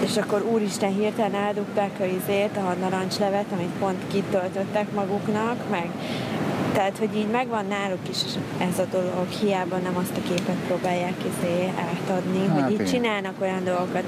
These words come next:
Speaker 1: amit egyébként nem lenne szabad.
Speaker 2: Ezt mondta, izé, a, a doktornő is, hogy ugye itt ebben a baj, hogy a vécézés utáni kézmosás, meg stb. stb., hogy ezekkel a higiéniai problémákkal küzdködnek, ilyen higiéni-, igen, ilyen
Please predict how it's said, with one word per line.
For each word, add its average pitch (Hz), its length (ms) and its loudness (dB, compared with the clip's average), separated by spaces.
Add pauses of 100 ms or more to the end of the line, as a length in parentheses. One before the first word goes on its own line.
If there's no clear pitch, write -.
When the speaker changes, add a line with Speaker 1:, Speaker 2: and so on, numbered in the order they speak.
Speaker 1:
amit 180 160 0
egyébként 170 460 0
nem 170 220 0
lenne 165 360 0 (320)
szabad. 165 420 0
Speaker 2:
Ezt - 180 0
mondta, 107 320 2
izé, 104 260 0
a, 98 120 4 (800)
a 95 60 2 (100)
doktornő 92 680 -2
is, 90 140 -2
hogy 92 160 0 (120)
ugye 95 160 2
itt 92 140 -2
ebben 95 200 0
a 92 240 0
baj, 95 220 0
hogy 92 200 -2
a 95 120 0 (640)
vécézés 98 520 0
utáni 95 360 -2
kézmosás, 104 720 0
meg - 120 -6
stb. 90 360 -2
stb., 101 500 0 (600)
hogy 104 120 2
ezekkel 95 420 0
a - 20 2
higiéniai 92 680 0
problémákkal 95 760 0
küzdködnek, 107 560 -2
ilyen 98 160 -2 (140)
higiéni-, 95 300 2 (100)
igen, 113 400 2
ilyen 98 300 2